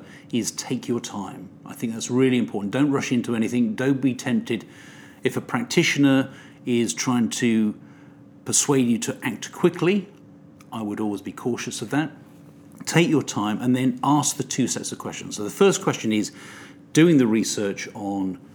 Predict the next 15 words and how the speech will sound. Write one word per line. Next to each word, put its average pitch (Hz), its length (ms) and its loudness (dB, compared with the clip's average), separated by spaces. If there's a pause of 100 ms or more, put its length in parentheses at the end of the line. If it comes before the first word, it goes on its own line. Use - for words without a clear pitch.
(200)
the - 80 -8
practitioners - 720 -8
who 95 260 -4
are 80 120 -12 (260)
delivering 90 380 -6
the 82 100 -10
treatment. 131 560 -6 (400)
So 104 500 0 (300)
what 117 260 0
is 110 220 0
their 98 400 -6 (400)
level 98 500 -4
of 95 220 -12
professional - 560 -8
qualification? 120 800 -4